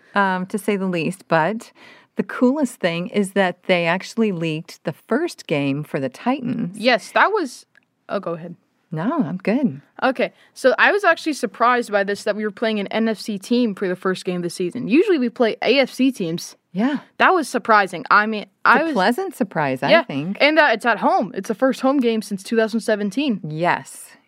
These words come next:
Speaker 2: So that is definitely exciting.
Speaker 1: And we will be there.
Speaker 2: Oh, yeah, we will.
Speaker 1: Super excited about that.
Speaker 2: At a full capacity crowd, so that'll be
Speaker 1: Mm-hmm.
Speaker 2: awesome.
Speaker 1: That'd be awesome. High five.
Speaker 2: It was definitely weird last year seeing tarps on the seats. Uh, there,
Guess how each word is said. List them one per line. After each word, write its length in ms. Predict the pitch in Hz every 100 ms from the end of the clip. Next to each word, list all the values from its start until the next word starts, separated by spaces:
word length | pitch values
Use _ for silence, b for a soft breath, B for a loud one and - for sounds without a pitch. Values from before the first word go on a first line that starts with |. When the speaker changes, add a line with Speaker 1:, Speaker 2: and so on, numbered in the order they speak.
| _
Speaker 2:
So 140 | -
that 200 | 196 254
is 120 | 226 202
definitely 360 | 214 214 185
exciting. 440 | 180 - 170 170 170
Speaker 1:
And 240 | 165 151 151
we 180 | 190 220
will 180 | 175 143
be 180 | 160 151
there. 380 | 147 - 143 - _
Speaker 2:
Oh, 120 | -
yeah, 180 | 208 165
we 140 | - 202
will. 160 | 160 170
Speaker 1:
Super 320 | 196 - 180
excited 540 | - - 139 143 143
about 280 | 127 139 -
that. 220 | - - 214
Speaker 2:
At 100 | 220
a 40 |
full 220 | 196 233 233
capacity 440 | - 220 226 226
crowd, 340 | - 269 262 - -
so 80 |
that'll 220 | 196 240 277
be 100 | 226
Speaker 1:
Mm-hmm. 100 | 175
Speaker 2:
awesome. 340 | 190 233 233 175
Speaker 1:
That'd 180 | 156 170
be 100 | 196
awesome. 380 | 233 254 214 196 - _ _ -
High 160 | 151
five. 500 | - 240 320 302 262 - -
Speaker 2:
It 80 | 220
was 180 | 220
definitely 540 | - 254 254 277 247 190 -
weird 300 | 220 233 240
last 280 | 202 214 208
year 140 | 226 220
seeing 260 | 226 208
tarps 460 | 190 208 202 196 202
on 80 | 202
the 80 |
seats. 540 | 196 214 208 208 190 -
Uh, 320 | 185 180 156 - _ _ _
there, 240 | 202 202